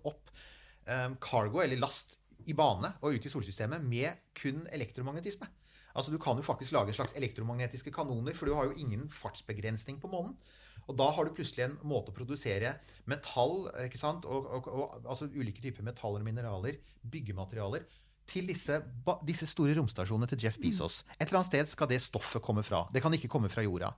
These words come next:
Speaker 1: Men, og jeg vet at de ser for seg for eksempel at du kan bygge svære produksjonsanlegg på månen, som rett og slett bruker energi til å smelte om byggeklosser, sender det opp i riktig bane, men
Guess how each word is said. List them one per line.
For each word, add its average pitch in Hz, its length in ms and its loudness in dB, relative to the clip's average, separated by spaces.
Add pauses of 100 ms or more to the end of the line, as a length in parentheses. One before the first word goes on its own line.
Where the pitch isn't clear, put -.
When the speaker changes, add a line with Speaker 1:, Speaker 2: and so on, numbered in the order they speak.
(460)
Speaker 1:
Men, 147 160 4 (240)
og - 220 0 (180)
jeg 170 240 10
vet 131 160 8
at 147 160 4
de 127 140 4
ser 156 180 4
for - 160 2
seg - 220 4
for 165 100 6
eksempel 131 380 2
at - 20 0
du 123 80 -4
kan 151 80 2
bygge 127 220 2
svære 101 340 0
produksjonsanlegg 110 800 -2
på 147 80 0
månen, 147 320 2 (380)
som 156 160 0
rett 120 100 2
og 127 80 -2
slett 143 240 0 (640)
bruker 131 540 2
energi 139 340 -2
til 131 100 -6
å 139 60 -2
smelte 127 380 -2
om 151 80 -4 (180)
byggeklosser, 113 560 -2
sender 151 320 2
det - 80 2
opp 180 220 -4 (100)
i 147 220 -4
riktig 185 280 -6
bane, 151 300 2 (220)
men 160 160 -4